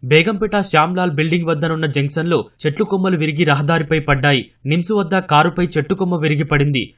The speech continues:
రోడ్లపై విరిగిపడిన చెట్ల కొమ్మలను హైడ్రా అధికారులు తొలగించారు.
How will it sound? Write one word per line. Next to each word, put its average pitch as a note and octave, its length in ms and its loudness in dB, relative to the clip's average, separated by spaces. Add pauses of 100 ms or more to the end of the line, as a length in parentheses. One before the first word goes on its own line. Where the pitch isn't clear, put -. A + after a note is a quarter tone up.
(120)
రోడ్లపై F#3+ 400 2
విరిగిపడిన E3+ 520 0 (120)
చెట్ల F#3 180 0
కొమ్మలను D#3+ 520 -2 (220)
హైడ్రా D#3+ 280 4
అధికారులు D#3+ 460 0
తొలగించారు. D3 680 0